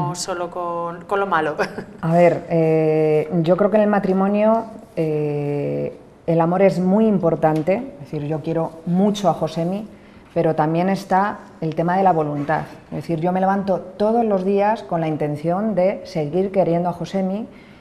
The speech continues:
Speaker 1: y qué bonito que todos los días elijo el, el seguir, eh, que, mm, bueno, pues siendo un poco compañeros de camino. Eh, a mí hay una frase que, mm,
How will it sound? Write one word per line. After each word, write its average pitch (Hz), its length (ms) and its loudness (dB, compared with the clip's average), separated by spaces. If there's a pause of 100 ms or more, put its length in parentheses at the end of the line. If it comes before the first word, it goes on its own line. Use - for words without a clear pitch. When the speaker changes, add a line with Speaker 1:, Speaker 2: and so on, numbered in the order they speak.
(160)
Speaker 1:
y 165 120 -2
qué 190 160 4
bonito 240 520 4
que 196 100 2
todos 185 200 2
los 190 180 4
días 190 340 2
elijo 208 640 2
el, 151 480 -2 (100)
el 147 300 -6
seguir, 165 540 -2 (100)
eh, 143 260 -4
que, - 80 -14
mm, 143 400 -4 (140)
bueno, 160 260 -6
pues 147 160 -8 (140)
siendo 165 720 -4
un 175 120 -4
poco 180 200 -2
compañeros 165 640 2
de 151 80 -4
camino. 196 380 -2 (600)
Eh, 156 1300 4 (480)
a 170 120 2
mí 196 100 4
hay 240 80 4
una 247 220 4
frase 233 440 0
que, 175 220 2
mm, 156 300 0